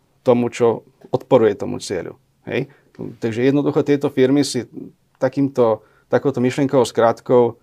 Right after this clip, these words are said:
určili, že niektoré podujatia skrátka sú v poriadku a iné nie sú v poriadku.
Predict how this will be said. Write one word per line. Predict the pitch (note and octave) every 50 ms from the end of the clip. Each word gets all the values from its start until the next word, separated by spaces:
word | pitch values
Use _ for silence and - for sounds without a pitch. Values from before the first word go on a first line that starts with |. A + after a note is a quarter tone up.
| _ _ _ _ _ _ _ _ _ - -
určili, | - G#2 G2+ G2+ C#3 C#3+ C#3 - - C#3+ C3 B2+ B2
že | G#2+ A#2+ A2+
niektoré | A2+ B2+ C3 - - D3+ C3+ B2
podujatia | A2 - - A#2 A2 A2+ A#2 A2 - A2+
skrátka | A2 - - G#2+ G#2 G#2 - - - A#2
sú | - - A2
v | -
poriadku | - - A2+ B2+ C3+ C#3+ C#3+ - - C#3
a | A2+ A2
iné | A2+ A#2 A#2+
nie | B2+
sú | B2+ - - -
v | -
poriadku. | G#2 F#2+ F#2 F#2 - _ - - -